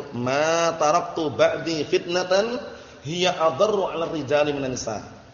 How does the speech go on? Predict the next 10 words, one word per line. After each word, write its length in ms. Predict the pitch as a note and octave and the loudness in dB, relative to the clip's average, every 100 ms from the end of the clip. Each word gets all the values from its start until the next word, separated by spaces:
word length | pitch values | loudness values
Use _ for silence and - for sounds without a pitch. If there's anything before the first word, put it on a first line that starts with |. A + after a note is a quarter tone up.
| - - - - - C3+ | -20 -20 -20 -20 -6 -2
Artinya 400 | C#3 E3+ F#3+ D3 | -2 0 0 0
apa? 400 | E3 - - - | -2 -4 -14 -4
Tidaklah 480 | G#3 D#3 F3 G3 F#3 | -2 0 2 2 2
aku 160 | F#3 | 0
tinggalkan 480 | F#3 E3+ D3 F#3 F#3 | -2 -2 0 0 0
suatu 480 | F#3 F#3 F#3 F3+ E3+ | -2 -2 0 0 -2
fitnah 480 | G#3 G3+ - F3 E3 | -4 -4 -4 -4 -2
yang 160 | E3+ | -2
lebih 240 | E3 D3 - | -2 -2 0
dahsyat 480 | F3+ - - E3+ | 0 2 2 2